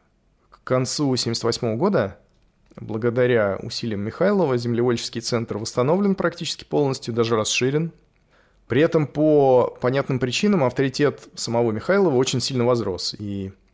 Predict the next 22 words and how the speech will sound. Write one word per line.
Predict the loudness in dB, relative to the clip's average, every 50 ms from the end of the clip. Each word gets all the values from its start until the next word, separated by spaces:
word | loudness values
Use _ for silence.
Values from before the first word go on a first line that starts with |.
| _ _
все | -12 -8 -6 -4
нити | -4 -4 0 0
организации | 0 0 0 -2 -2 0 2 2 2 0 0 -2 -2 0 2 2 0
фактически | 0 -2 -6 -6 -6 -6 -6 -6 -8 -4 -2 0 0 0 -2 -4 -10 -20 -20 -20 _ _ _
завязаны | -12 -4 0 2 2 4 4 2 2 2 0 2
на | 0 0
него. | 0 -2 -4 -6 -8 -10 -12 _ _ _ _ _ _ _ _ _ _ _ _ _ _ _ _ _ _ _
К | -20 -4
концу | 0 2 2 2 2 0
семьдесят | 0 2 0 0 2
восьмого | 2 0 2 2 0 0 2
года | 2 2 2 2
Михайлов | 2 2 2 2 4 4 4 0 -2 -12 _ _ _
уже | -12 -4 -2 0 0
стал | 0 -2 0 2 4 6 6 6 6 4 2 0 -2 -6 -16 _ _ _ _
первым | -2 -2 -2 -2 -4
человеком | -4 -4 -4 -4 -4 -6 -10 -12
в |
кружке. | -12 -14 -14 -14 -14 -14 -16 -16 -16 -16 _ _ _ _ _ _ _ _ _ _ _
Кроме | -4 0 2 2 2 4
того, | 4 2 2 4 2 2 2 0 0 -2 -4 -10 -16 _ _ _ _ _ _ _ _ _ _
это | _ -2 -2 -2 0 2 4 6 6 6 4 2 0 -4 -10